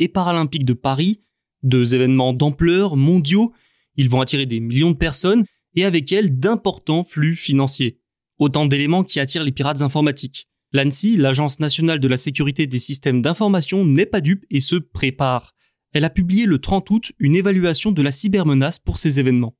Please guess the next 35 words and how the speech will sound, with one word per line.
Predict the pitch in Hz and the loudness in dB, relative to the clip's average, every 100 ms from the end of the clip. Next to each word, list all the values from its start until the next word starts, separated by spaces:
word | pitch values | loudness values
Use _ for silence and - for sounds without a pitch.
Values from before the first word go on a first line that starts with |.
| _ - | _ -2
Et | 131 | 0
vu | 123 156 | 2 2
leur | 180 143 | 2 0
ampleur, | 151 143 208 226 175 | -2 2 2 2 2
les | 143 220 | 2 2
attaques | 214 196 214 - | 0 -4 -8 -2
peuvent | 208 208 | -2 0
être | 202 202 214 | -4 -2 -4
très | 196 - 185 202 | -4 -6 -2 2
nombreuses | 220 160 180 - - | 2 2 0 0 -4
et | 151 | -6
pourraient | - 147 185 | -2 0 0
gravement | 147 135 175 165 143 160 | -2 -2 0 2 2 0
perturber | 190 135 135 135 135 | 0 -2 0 0 2
le | 170 | 2
déroulement | 135 123 127 143 | 0 2 2 2
des | 170 | 0
compétitions. | 160 143 - 160 160 170 135 _ _ _ | -2 -6 -6 -4 -2 -2 -2 _ _ _
S'ajoute | - 147 135 151 | -6 0 2 2
à | 147 | -2
cela | 135 156 151 | -2 -2 2
le | 131 | 0
contexte | 120 127 143 - - | 0 -2 -2 -6 -4
géopolitique | 123 123 123 135 123 143 135 | -2 0 0 -2 -2 -6 -6
actuel | - 156 - 170 196 | -6 -6 -2 2 2
avec | 165 143 | 0 -2
la | 143 139 | -2 -2
guerre | 147 175 | 0 2
en | |
Ukraine, | 170 143 156 180 | 0 0 -4 -4
pour | - 143 | -2 0
ne | 139 | 0
citer | - 156 | 0 -4
que | 143 | -2
ça. | - 190 | -2 -2